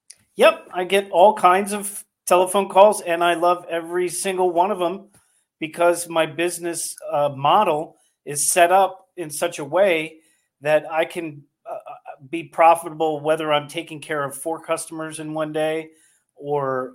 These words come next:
uh, one customer in one week. So, uh, I love the fact that I'm able to fill the, the niche of taking care of little things for people that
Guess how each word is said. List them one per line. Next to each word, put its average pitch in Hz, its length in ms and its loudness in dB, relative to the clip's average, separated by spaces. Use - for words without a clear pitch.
uh, 135 140 -4
one 139 360 -2
customer 147 520 -4
in 135 120 -8
one 135 300 -8
week. 143 400 -12
So, 139 580 -2
uh, 135 300 -8
I 156 100 0
love 165 380 2
the 156 100 -4
fact 156 420 2
that 135 280 -8
I'm 147 200 -4
able 147 320 -10
to 139 80 -8
fill 170 380 -2
the, 143 320 -4
the 135 100 -6
niche 156 540 -4
of 135 160 -10
taking 151 320 -8
care 151 240 -2
of 131 200 -8
little 156 180 -4
things 156 400 -6
for - 160 -10
people 147 440 -10
that 131 260 0